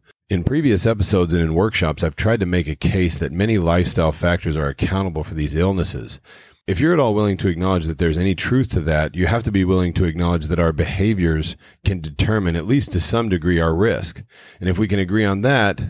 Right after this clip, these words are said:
then it's worth knowing how we're doing right now in terms of our behavior. Right now, the United States spends three hundred and twenty-five billion dollars on prescription medications.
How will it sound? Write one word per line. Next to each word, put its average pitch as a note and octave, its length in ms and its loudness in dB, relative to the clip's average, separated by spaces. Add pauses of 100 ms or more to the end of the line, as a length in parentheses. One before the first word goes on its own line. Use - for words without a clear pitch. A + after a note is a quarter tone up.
then F#2 160 0
it's F2 180 -2
worth F#2+ 360 2
knowing F2 340 0
how G2 400 -2
we're F2+ 240 2
doing F2 400 0
right D#2+ 220 0
now F#2 340 2
in E2 80 0
terms B2 400 0
of E2 100 0
our E2+ 140 2
behavior. D#2+ 560 -2 (720)
Right C3+ 300 2
now, F2 600 0 (220)
the E2 140 -4
United A2 420 2
States D#2+ 520 0
spends E2+ 420 -4
three B2 240 0
hundred A#2 260 0
and E2+ 120 -6
twenty-five F#2+ 600 0
billion F#2+ 380 2
dollars E2+ 380 2
on D#2 100 -4
prescription E2+ 560 -4
medications. D#2 760 -4